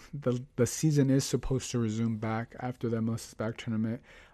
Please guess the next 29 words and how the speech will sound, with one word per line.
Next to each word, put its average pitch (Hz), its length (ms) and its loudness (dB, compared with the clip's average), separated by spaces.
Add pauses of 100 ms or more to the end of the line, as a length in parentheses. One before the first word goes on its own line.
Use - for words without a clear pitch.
(140)
August 131 380 4
twenty-second, 127 640 2
the 113 100 -2
final 147 540 2
of 127 160 -2
the 120 380 0
M 127 120 0
L 127 100 4
S - 140 -2
Back 117 220 0
tournament 123 440 0
is 123 280 -6
August 120 340 0
eleventh. 127 520 2 (800)
So 117 240 4 (160)
teams 139 260 0
have 117 140 2
about 110 260 -2
ten 131 260 -2
days, 131 540 4 (240)
um, 101 500 -4 (160)
to - 100 -16
get 120 160 0
back, 113 180 -2 (300)
right 113 180 0
back 117 240 -2
it, 123 180 -4 (180)
into 135 340 0
it. 160 180 4